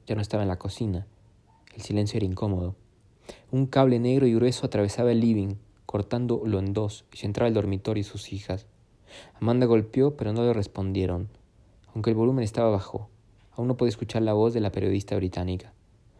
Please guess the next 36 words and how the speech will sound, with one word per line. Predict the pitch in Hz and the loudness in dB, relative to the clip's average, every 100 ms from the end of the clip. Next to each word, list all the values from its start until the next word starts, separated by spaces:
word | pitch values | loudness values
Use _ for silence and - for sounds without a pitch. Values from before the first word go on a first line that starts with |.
| - - - | -20 -12 0
Golpeó | 117 117 156 | 0 4 4
una | 151 | 6
vez | 143 170 - - | 6 4 -2 -8
y | |
tampoco | 120 113 131 131 | -6 -4 -2 -2
respondieron. | 110 - 104 104 104 95 95 - _ _ _ _ | -2 -4 -2 0 0 0 -4 -10 _ _ _ _
Se | - | -6
quedó | 110 120 120 | 0 0 2
parada | 117 117 | 2 2
junto | 110 110 95 | 0 -2 -2
a | |
la | 92 | -2
puerta, | - 117 110 113 117 _ _ - | -2 -2 -2 -10 -12 _ _ -16
en | 107 | -6
silencio. | 104 95 90 - 113 - - _ _ _ _ _ _ - | -2 -2 -4 -8 -16 -20 -20 _ _ _ _ _ _ -4
Podía | 123 127 | 4 6
ver | 147 139 | 6 2
cada | 151 147 | 2 0
centímetro | 127 110 131 139 135 117 | 0 -2 0 0 2 0
de | |
ese | 113 120 | 0 0
dormitorio | 107 104 101 120 120 | 0 -2 0 2 2
al | 110 | 2
que | 107 | 0
no | 110 | 0
la | 110 | -2
dejaban | 101 113 104 | -2 -2 -2
entrar, | 95 - 95 92 _ - _ _ _ _ - | -2 -4 -6 -6 _ -20 _ _ _ _ -4
pero | 117 113 | 0 0
necesitaba | 110 113 131 127 | -2 0 0 2
saber | 120 120 120 | 4 4 4
dónde | 143 151 | 2 4
habían | 117 120 | 2 2
colocado | 117 107 98 113 | 0 -2 0 0
el | 104 | 0
aparato, | 95 98 90 - | 0 -4 -4 -6